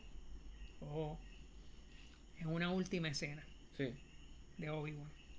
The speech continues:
Speaker 1: En una
Speaker 2: Así
Speaker 1: última
Speaker 2: como
Speaker 1: escena pudiera ser un holograma o pudiera ser él, a-, aparecer él, pero en ult-, una última escena de, de la, de la serie pudiera estar el emperador, eh, casi jalándole las orejas a, a Vader
Speaker 2: Ujú.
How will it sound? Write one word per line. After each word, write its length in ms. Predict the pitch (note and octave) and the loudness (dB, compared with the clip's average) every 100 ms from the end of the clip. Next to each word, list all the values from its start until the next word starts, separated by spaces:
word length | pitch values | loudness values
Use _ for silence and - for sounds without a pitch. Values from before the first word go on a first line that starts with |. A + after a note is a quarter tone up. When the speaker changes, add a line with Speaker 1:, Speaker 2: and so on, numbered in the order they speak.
| - - - - - - - | -10 -10 -12 -12 -12 -12 -2
Speaker 1:
En 40 | |
una 80 | D#3 | 2
Speaker 2:
Así 160 | C#3 D3+ | 4 6
Speaker 1:
última 80 | D3 D3 | 10 10
Speaker 2:
como 80 | D3 | 12
Speaker 1:
escena 480 | C#3+ C#3+ - G3 F#3 | 12 12 12 10 8
pudiera 280 | E3+ E3 | 6 6
ser 120 | D#3+ F#3 | 4 4
un 100 | G3 | 4
holograma 680 | G3+ G3+ A3+ B3 A3+ F#3 G3 - - - - | 6 8 8 8 8 4 0 -8 -12 -8 -4
o 180 | F#3 E3 | 0 2
pudiera 380 | E3 D#3 D3+ E3+ | 4 6 6 4
ser 220 | G3+ F#3+ | 2 4
él, 140 | G3+ G#3 | 4 4
a-, 280 | F#3 E3+ | 4 2
aparecer 480 | E3 D#3+ D#3 G3 G3 | 2 2 2 4 4
él, 280 | B3 G3 F3 | 6 4 4
pero 440 | E3+ E3 D#3+ D#3 - - | 4 4 4 2 -2 -2
en 340 | F3 E3+ F3 G#3 | 0 2 6 6
ult-, 200 | A#3 B3+ | 6 6
una 220 | B3+ B3+ | 4 6
última 360 | C4+ C4+ B3+ | 4 4 4
escena 340 | B3+ C4+ C4 A#3+ | 4 4 4 6
de, 220 | A#3 A3+ | 4 4
de 120 | A#3 | 4
la, 160 | A#3+ A#3 - - - | 4 2 -4 -12 2
de 100 | A3 | 6
la 140 | A#3 A#3 | 8 8
serie 260 | C4 B3 | 6 4
pudiera 440 | A3+ G3 F3 D#3+ F#3+ | 6 6 8 8 8
estar 180 | A3 G#3+ | 4 4
el 80 | G#3+ | 2
emperador, 540 | G#3 A3+ G#3+ G3 F3 - - - - - - - - - - - | 2 2 4 4 2 0 -8 -12 -12 -12 -8 -6 -6 -8 -8 -2
eh, 80 | - | 6
casi 280 | F3 G3+ F#3+ | 6 8 10
jalándole 560 | G3+ G3 G#3 G#3 G3+ | 10 8 6 6 8
las 160 | G3 F#3+ | 6 6
orejas 320 | G3+ G#3 G#3+ | 6 6 6
a, 680 | G3+ G3+ G3 - G3 G3 F#3+ | 6 4 2 0 0 2 4
a 40 | |
Vader 380 | G3 A#3+ F#3+ E3 | 10 10 10 8
Speaker 2:
Ujú. 300 | C3 C3 D#3+ | 6 4 2